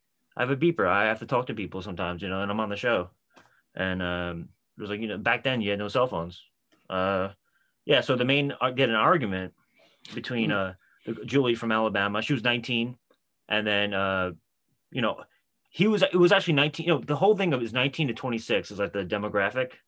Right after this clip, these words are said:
Speaker 1: of, like, who they would have on the show. So he was, like, twenty-five, twenty-six. So
Speaker 2: Mm-hmm.
Speaker 1: he was already, like,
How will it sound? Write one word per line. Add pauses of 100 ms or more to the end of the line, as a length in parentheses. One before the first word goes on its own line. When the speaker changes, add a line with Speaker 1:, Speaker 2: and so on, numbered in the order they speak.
(200)
Speaker 1:
of,
like,
who
they
would
have
on
the
show. (240)
So
he
was,
like,
twenty-five,
twenty-six. (440)
So
Speaker 2:
Mm-hmm.
Speaker 1:
he
was
already,
like,